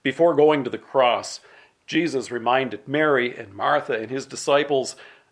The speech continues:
"I am the resurrection and the life. He who believes in me will live, even though he dies. And whoever lives and believes in me will never die." Jesus spoke those words outside the tomb of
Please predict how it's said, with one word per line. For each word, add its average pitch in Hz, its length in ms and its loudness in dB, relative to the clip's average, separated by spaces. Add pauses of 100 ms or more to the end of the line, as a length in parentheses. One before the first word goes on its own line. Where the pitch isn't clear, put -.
(140)
"I 147 160 4
am 156 360 2
the 127 120 0
resurrection 170 720 0
and 165 100 -4
the 160 80 -4
life. 107 460 -8 (360)
He 143 280 -2
who 131 120 -4
believes 127 640 -4
in 127 180 -6
me 135 220 -4
will 147 240 -4
live, 151 460 -2
even 220 320 -6
though 208 180 0
he 190 80 -2
dies. 156 580 -4 (320)
And 135 120 -10
whoever 185 420 0
lives 127 480 0
and 131 160 -2
believes 175 540 -6
in 180 160 -2
me 190 400 -6
will 175 180 -8
never 165 320 -4
die." 101 360 -6 (880)
Jesus 214 380 -2
spoke 208 340 0
those 127 260 -2
words 151 380 -2
outside 156 480 -2
the 139 80 -6
tomb 139 420 -8
of 101 160 -14